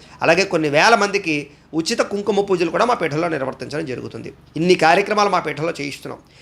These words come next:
కాబట్టి ఈ కార్యక్రమాల్లో పాల్గొనడం వల్ల కూడా మీకు ఈ గ్రహణ ప్రభావం పూర్తిగా తొలగి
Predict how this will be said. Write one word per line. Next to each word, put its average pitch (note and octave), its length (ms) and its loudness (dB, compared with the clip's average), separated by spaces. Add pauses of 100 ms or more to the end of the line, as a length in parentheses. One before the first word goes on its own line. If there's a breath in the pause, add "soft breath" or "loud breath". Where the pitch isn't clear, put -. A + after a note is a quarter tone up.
(160 soft breath)
కాబట్టి A3 320 4 (420 loud breath)
ఈ - 20 4 (140)
కార్యక్రమాల్లో B3+ 640 4 (120)
పాల్గొనడం B3 460 4
వల్ల A#3+ 180 0
కూడా A#3 160 4
మీకు A#3 180 -2
ఈ - 80 -6
గ్రహణ F3 220 2 (100)
ప్రభావం G3 320 2 (100)
పూర్తిగా F3 260 -4 (100)
తొలగి C#3+ 260 -4